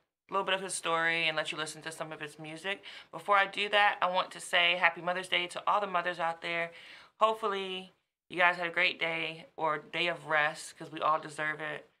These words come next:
Um, my kids made me amazing gifts, like homemade gifts and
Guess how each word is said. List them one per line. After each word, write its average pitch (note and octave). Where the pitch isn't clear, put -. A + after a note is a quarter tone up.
Um, C#3+
my F#3
kids F3
made F#3
me F3+
amazing A3+
gifts, G3
like E3
homemade G3+
gifts G3
and C#3